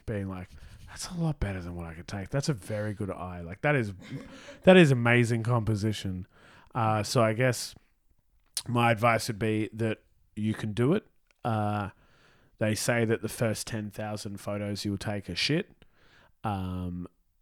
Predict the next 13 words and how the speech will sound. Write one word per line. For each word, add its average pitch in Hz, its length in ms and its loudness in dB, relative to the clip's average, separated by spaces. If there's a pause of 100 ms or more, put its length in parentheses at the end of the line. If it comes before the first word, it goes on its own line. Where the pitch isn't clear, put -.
(100)
and 101 320 -6
so 107 240 0
you 104 180 0
just, - 400 -4
it's 113 180 -4
just - 220 -4
like 113 200 -2
anything 104 360 -4
really. 101 260 -2
You 107 60 0
just 107 200 -2
keep 110 260 -4
practicing, 101 800 -4